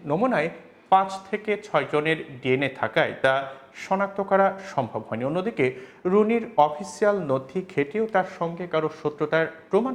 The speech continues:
পায়নি টাস্ক ফোর্স। আলোচিত বিবিয়ানা গ্যাস ফিল্ড নিয়ে রিপোর্টের জেরে এই হত্যারও কোনো তথ্য প্রমাণ মেলেনি।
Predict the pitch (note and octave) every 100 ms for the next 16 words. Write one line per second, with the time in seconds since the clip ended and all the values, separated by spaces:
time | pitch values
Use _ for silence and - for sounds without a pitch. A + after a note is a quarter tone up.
0 | - A#2 G#2+ G2 - - A2 - - B2
1 | A#2+ A#2+ C3 C#3+ C#3+ C#3+ - - B2+ D3
2 | E3 F#3+ F#3 F#3+ F#3+ A#2+ B2+ B2+ - D#3
3 | D#3 E3 E3+ E3 C3 B2 A#2 C3+ C#3+ C3
4 | C#3+ E3 A2 - - E3 D#3+ - - -
5 | F#3 - C4 C#4+ F3 E3+ E3+ - - -
6 | - F3+ - - G#3+ A#3+ - - C3 C#3+
7 | A#3 C#4+ - E3+ D#3+ A2 G2+